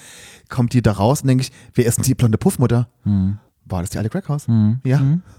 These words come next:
Speaker 2: <laughs> RuPaul-Song, The Realness, der hat auch ein bisschen Kohle dafür gekriegt, da
Speaker 1: <laughs> Ja,
Speaker 2: mussten sie auch
Speaker 1: wahrscheinlich, ja.
Speaker 2: gema zahlen. Sehr schön. Aber ich muss gesa-, ich muss sagen, aber ich muss sagen, wir hängen ja mit vielen Drag Queens ab.
Speaker 1: Ja.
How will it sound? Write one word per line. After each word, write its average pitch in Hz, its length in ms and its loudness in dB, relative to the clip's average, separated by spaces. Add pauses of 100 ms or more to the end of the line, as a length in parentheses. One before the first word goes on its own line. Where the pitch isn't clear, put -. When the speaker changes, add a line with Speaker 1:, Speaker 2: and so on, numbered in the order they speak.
(220)
Speaker 2:
<laughs> - 720 -8
RuPaul-Song, 160 840 2
The 127 60 4
Realness, 147 600 2
der 147 120 -2
hat 131 100 -4
auch 120 140 -6
ein 151 60 0
bisschen 147 240 -4
Kohle 156 280 0
dafür 151 280 -2
gekriegt, 160 340 -4
da - 40 2
Speaker 1:
<laughs> 359 40 2
Ja, - 60 2
Speaker 2:
mussten 302 260 0
sie - 80 0
auch - 140 0
Speaker 1:
wahrscheinlich, 269 120 -10
ja. 131 80 0
Speaker 2:
gema 131 180 0
zahlen. 143 380 -4 (320)
Sehr 113 200 -6
schön. 147 320 -4 (260)
Aber 135 140 0
ich - 120 2
muss 139 240 4
gesa-, 113 420 -2 (320)
ich - 140 -10
muss 113 240 0
sagen, 98 480 -4 (360)
aber 117 180 0
ich - 140 -8
muss 147 400 2
sagen, 117 580 -4 (520)
wir 123 220 2
hängen 135 220 0
ja 139 60 2
mit 127 160 0
vielen 123 220 0
Drag 110 180 -2
Queens 98 260 -6
ab. 85 200 -14
Speaker 1:
Ja. 107 160 -4